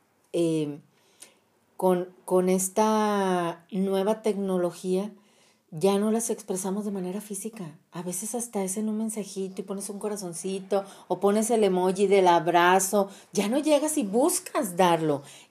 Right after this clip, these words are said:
Y son emociones guardadas, son emociones no expresadas. Y también sucede así con las parejas. A veces llegas y, "Ay, ok,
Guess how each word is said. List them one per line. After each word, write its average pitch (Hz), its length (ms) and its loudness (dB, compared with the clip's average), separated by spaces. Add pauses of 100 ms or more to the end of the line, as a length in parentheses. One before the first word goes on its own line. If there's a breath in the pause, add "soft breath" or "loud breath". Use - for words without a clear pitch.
(140)
Y 190 120 2
son 170 300 2
emociones 285 500 0
guardadas, 339 560 -2
son 220 200 0
emociones 294 460 -4
no 311 100 -6
expresadas. 294 800 -4 (640 soft breath)
Y 220 440 0 (280)
también 180 400 2
sucede 269 380 -2
así 262 180 -6
con 269 160 -8
las 262 100 -10
parejas. 208 640 -8 (400 soft breath)
A 175 80 -8
veces 202 340 -4
llegas 233 440 4
y, 233 140 -6
"Ay, 294 280 -2
ok, 294 160 -6